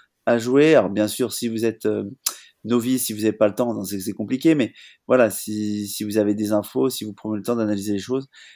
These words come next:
il y a moyen de, de détecter des, des, des trucs comme ça, en fait. Donc, euh, voilà. Soit vous attendez le dernier moment pour être sûr un peu de la compo des équipes, si vous avez des doutes, soit vous anticipez si vous savez que la moitié de l'équipe a le covid. Et et que forcément, ben, le niveau de jeu sera moindre, quoi.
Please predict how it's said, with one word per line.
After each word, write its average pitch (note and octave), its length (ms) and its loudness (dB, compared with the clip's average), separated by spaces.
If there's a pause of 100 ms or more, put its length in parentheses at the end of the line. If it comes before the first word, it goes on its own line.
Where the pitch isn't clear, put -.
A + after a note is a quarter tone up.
(140)
il - 40 -4
y - 20 0
a G#2+ 40 -2
moyen A2+ 240 0
de, A#2+ 180 -2
de A2 120 -6
détecter A2+ 500 -4
des, G2+ 420 -2 (480)
des, D2 240 -8
des - 140 -6
trucs - 180 -10
comme A2 140 -2
ça, G#2+ 100 -6
en G2+ 60 -6
fait. F#2+ 140 -10 (180)
Donc, - 400 -14
euh, - 120 -8
voilà. - 160 -6
Soit F#3 260 6
vous E3 120 4
attendez D3+ 240 4
le D3 40 2
dernier D3 180 4
moment D3 240 2
pour B2 180 0
être A2 80 2
sûr C3 260 2
un A2+ 80 -2
peu B2+ 120 -4
de A#2+ 60 0
la A2+ 60 2
compo A2+ 240 -4
des G#2+ 200 -4
équipes, C3+ 380 -4
si A2+ 140 -8
vous G#2+ 100 -6
avez G#2 140 0
des G#2 140 -4
doutes, C3 220 -2 (480)
soit C#3+ 260 4
vous C3+ 160 0
anticipez A#2+ 540 -2
si C#3 160 -6
vous G#2+ 100 -8
savez A2+ 380 0
que A2 100 -4
la G#2 160 0
moitié G#2 240 -6
de A#2+ 60 -10
l'équipe - 280 -6
a A2 40 -2
le - 60 -8
covid. A2+ 340 -8
Et G#2+ 180 -12 (680)
et - 40 -20
que - 120 -8
forcément, A2+ 460 -4
ben, G#2+ 180 0
le G#2 140 0
niveau G#2 300 -4
de G2+ 80 -10
jeu B2 80 -6
sera - 180 -4
moindre, G#2 320 -6
quoi. A2+ 140 -16